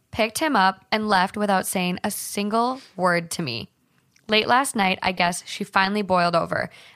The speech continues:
and called to complain about what a shitty guy I am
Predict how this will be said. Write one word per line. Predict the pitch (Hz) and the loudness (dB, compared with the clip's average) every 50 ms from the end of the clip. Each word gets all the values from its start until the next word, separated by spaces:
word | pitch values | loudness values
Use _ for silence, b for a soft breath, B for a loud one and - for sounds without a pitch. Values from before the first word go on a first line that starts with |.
| B B | B B
and | 220 220 - | -4 -2 0
called | - 208 202 202 - | 2 2 2 2 0
to | 240 | -4
complain | - - 247 226 - 202 190 185 180 - | -4 -4 -4 -2 -2 -2 0 0 -2 -2
about | 185 190 180 - - | 0 0 0 0 2
what | 180 180 175 | 0 0 0
a | 190 | 0
shitty | 190 - - - - 214 254 262 214 | -2 -4 -4 -4 -2 -2 -2 0 2
guy | 226 196 190 185 - - | 4 4 4 4 2 2
I | - 175 - | 0 0 0
am | 185 175 170 170 185 | 0 0 0 0 -2